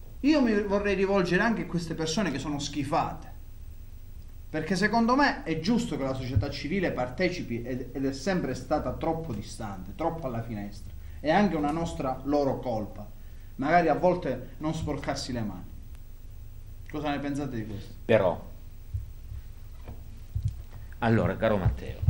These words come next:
Speaker 2: noi nel nostro piccolo, noi stiamo in questo momento mettendoci la faccia.
Speaker 1: Certo.
Speaker 2: E siamo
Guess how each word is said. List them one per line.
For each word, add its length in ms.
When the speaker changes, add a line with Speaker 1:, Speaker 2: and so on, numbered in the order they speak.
Speaker 2:
noi 420
nel 200
nostro 320
piccolo, 640
noi 360
stiamo 520
in 160
questo 340
momento 680
mettendoci 840
la 100
faccia. 520
Speaker 1:
Certo. 360
Speaker 2:
E 120
siamo 440